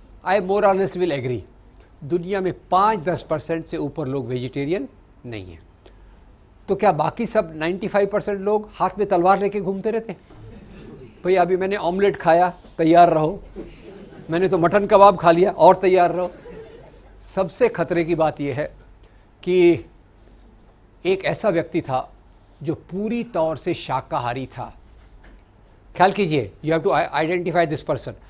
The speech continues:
There was one person who was totally vegetarian and he was responsible for biggest mass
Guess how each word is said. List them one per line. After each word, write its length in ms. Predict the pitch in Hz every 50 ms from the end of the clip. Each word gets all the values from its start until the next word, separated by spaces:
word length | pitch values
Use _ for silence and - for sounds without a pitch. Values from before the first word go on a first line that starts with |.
| - - - - -
There 80 | 147 156
was 200 | 160 160 175 180
one 100 | 175 160 180
person 340 | 190 190 - 247 254 320 294 - - - - _ - - _ _ - -
who 180 | 190 190 170
was 200 | 156 160 160 160 151 - - - 180
totally 600 | 180 180 175 180 - 202 208 214 220 214 180 147
vegetarian 720 | 151 143 127 143 151 143 - 147 143 135 156 196 208 175 127 - - - - - - _ - - - - - - - - - - _ - - - - - - - - -
and 180 | 143 139 120 101 - -
he 160 | 190 220 226
was 280 | 214 208 180 127 139 151
responsible 720 | - - - - 185 196 190 - 220 190 240 262 262 - - - - - _ - _ - - - _ - - -
for 260 | 170 180 185 196 190 - - - - - - - 135 117 113 120
biggest 440 | 185 185 156 165 240 247 - - - - - - - 139
mass 480 | 131 131 143 151 160 175 190 214 202